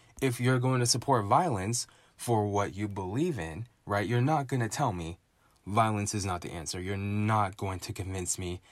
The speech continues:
that you believe that. You're full of shit, right? And you might wanna,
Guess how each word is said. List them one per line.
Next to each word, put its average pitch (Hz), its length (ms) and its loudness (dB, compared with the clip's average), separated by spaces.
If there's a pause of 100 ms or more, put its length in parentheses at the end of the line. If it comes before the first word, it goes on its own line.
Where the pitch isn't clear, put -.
(200)
that 90 140 -2
you 95 380 -4 (380)
believe 98 560 -2 (100)
that. 82 280 -4
You're 95 100 -6
full 113 280 0
of 104 60 0
shit, - 300 -2 (120)
right? 98 220 -2
And 107 140 -2
you 110 60 2
might 113 240 2
wanna, 101 440 -2